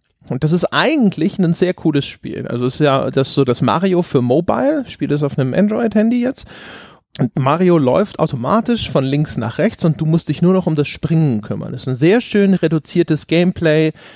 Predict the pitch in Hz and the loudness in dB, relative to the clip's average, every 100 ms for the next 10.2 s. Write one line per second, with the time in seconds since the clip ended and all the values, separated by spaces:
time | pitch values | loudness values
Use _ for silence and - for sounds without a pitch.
0 | - - 135 120 160 190 175 170 - 208 | -10 0 0 4 2 4 2 2 0 -2
1 | - 180 160 170 170 - - 160 - 151 | 0 0 2 2 2 -2 -2 0 2 2
2 | 143 135 127 127 190 208 156 131 135 131 | 2 0 0 0 0 0 -2 -6 -4 -2
3 | 123 - - - 131 - 156 156 151 139 | -2 -4 -10 -6 -4 2 2 2 2 0
4 | 135 135 - 185 185 160 151 143 147 - | 2 0 2 2 2 2 2 0 0 -2
5 | 147 147 135 131 - 117 117 - - 175 | -2 0 0 -4 -2 -2 -4 -4 0 0
6 | - 160 127 117 101 - 110 120 - 95 | 2 -2 0 -2 -4 -2 -2 -2 -2 0
7 | 147 - 196 196 156 131 170 180 151 - | -2 0 0 2 0 4 2 4 0 0
8 | 143 - - 120 - 147 139 - - 135 | -4 -4 -4 -4 -2 -4 -4 -8 -6 -6
9 | - - - - - _ _ - 156 135 | -6 -10 -16 -20 -20 _ _ -2 -2 0
10 | - | -4